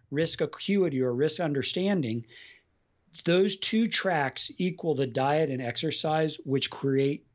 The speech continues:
reputational resilience. So the work we're doing now with our clients is exactly those two things. Those, those, the, we do it a high road and a low road. Um, it's diet and exercise, it's crisis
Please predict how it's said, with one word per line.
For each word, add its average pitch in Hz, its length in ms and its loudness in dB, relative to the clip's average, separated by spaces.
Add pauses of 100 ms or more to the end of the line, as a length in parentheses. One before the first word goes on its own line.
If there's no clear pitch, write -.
(200)
reputational 131 720 0
resilience. 120 500 -2
So 143 220 0 (320)
the 147 100 0
work 170 380 2
we're 190 160 2
doing 180 320 2
now 131 280 0
with 143 180 2
our 139 120 2
clients 185 520 -2 (320)
is 139 160 0
exactly 143 640 -2
those 131 300 -2
two 139 180 -2
things. 110 360 -4
Those, 113 280 -6
those, 117 260 -6
the, 117 240 -8
we 117 120 -2
do 120 140 0
it 117 60 -2
a 113 60 2
high 147 220 2
road 139 240 4
and 117 80 -6
a 113 40 -4
low 135 220 2
road. 113 380 -2 (440)
Um, 120 260 0
it's 107 200 -8
diet 156 380 2
and 135 100 0
exercise, 139 800 0
it's 117 140 -10
crisis 147 680 0